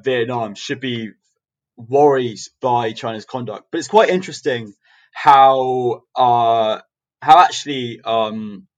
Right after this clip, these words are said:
what's the word? I, I guess, uh, they're, they're okay with lots of Chinese conduct in,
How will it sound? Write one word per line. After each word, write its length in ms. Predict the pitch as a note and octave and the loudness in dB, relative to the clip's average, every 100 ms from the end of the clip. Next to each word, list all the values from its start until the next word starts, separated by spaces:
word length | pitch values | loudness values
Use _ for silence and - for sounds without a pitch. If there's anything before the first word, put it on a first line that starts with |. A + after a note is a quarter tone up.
| _ _ _ _ _ _ _ _ _ _ _ _ | _ _ _ _ _ _ _ _ _ _ _ _
what's 280 | B2+ B2 | -8 -8
the 60 | B2+ | -6
word? 280 | A2+ G#2 F#2 - | -8 -8 -10 -4
I, 120 | C#3 | -2
I 140 | C#3 | 0
guess, 420 | C#3+ D#3 C3+ - - | 2 2 2 -4 -8
uh, 580 | C3+ C3 B2+ B2 A#2 G#2 _ _ _ _ _ - | -2 0 0 -2 -4 -8 _ _ _ _ _ -2
they're, 220 | F3+ F3 F3 - | 2 2 0 -2
they're 240 | F3 F#3+ G3+ | 4 6 6
okay 380 | F#3 F#3+ F3+ C#3 | 4 2 2 2
with 140 | C3 | -2
lots 220 | C3+ C3 | -4 -6
of 120 | B2 | -10
Chinese 360 | - C#3+ C3+ B2 | -8 -6 -6 -8
conduct 480 | C3 B2+ A2+ - A2 | -12 -8 -8 -10 -12
in, 140 | A2 | -10